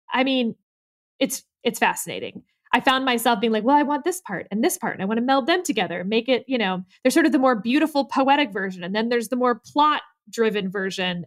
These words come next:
And, um, so for the bishop scene, I think, David, I think you've inspired me. I think I'm gonna go find a bunch of translations of Les Mis, but only for that scene, and, and read them all.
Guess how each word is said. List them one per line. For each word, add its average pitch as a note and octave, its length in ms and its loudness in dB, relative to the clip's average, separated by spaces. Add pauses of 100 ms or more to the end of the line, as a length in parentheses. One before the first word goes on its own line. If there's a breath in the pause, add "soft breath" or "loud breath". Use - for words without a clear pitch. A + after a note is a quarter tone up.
And, G3 360 0
um, F3+ 360 -2
so C4+ 380 0 (400 loud breath)
for C#4 80 2
the B3+ 80 4
bishop C4+ 340 2
scene, G4 300 0
I B3 80 -2
think, E4+ 320 -2 (340)
David, E4 240 4
I G#3 40 2
think E4 180 -4
you've F#4 100 6
inspired D4+ 520 0
me. E3 180 -6
I - 60 -8
think D4+ 120 -4
I'm F4 60 -2
gonna E4+ 160 -2
go C4+ 140 2
find B3 280 0
a C#4+ 60 -2
bunch C4 200 -4
of B3+ 100 -4
translations B3+ 600 0
of G#3+ 140 -2
Les G#3 160 2
Mis, G3+ 560 2 (220 soft breath)
but B3+ 180 2
only C#4 300 4
for C4+ 160 0
that A#3+ 240 2
scene, F#3+ 580 -4 (460)
and, G#3 640 0 (160)
and G#3+ 160 -2
read G4 180 2
them F#3 100 -2
all. - 180 -10